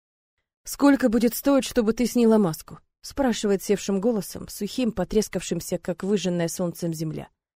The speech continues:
Пробую не терять самообладание, отвожу его руку, но вместо того, чтобы ее убрать, он сжимает мой подбородок,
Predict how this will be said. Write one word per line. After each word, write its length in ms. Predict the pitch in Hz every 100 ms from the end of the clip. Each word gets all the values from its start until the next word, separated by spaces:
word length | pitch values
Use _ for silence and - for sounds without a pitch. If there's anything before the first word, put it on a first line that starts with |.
| _ _ _ _
Пробую 340 | - 311 262 285
не 120 | 269
терять 280 | 269 262 254
самообладание, 720 | 240 226 220 226 233 262 185
отвожу 380 | 185 196 190 220
его 240 | 190 202
руку, 400 | 214 262 - - _ _ _
но 120 | 226
вместо 320 | 233 233 226 220
того, 240 | 214 214
чтобы 280 | 208 196 190
ее 140 | 190
убрать, 400 | 185 175 240 226
он 120 | 185
сжимает 400 | 180 190 196 190
мой 180 | 185 196
подбородок, 640 | 185 202 240 247 196 151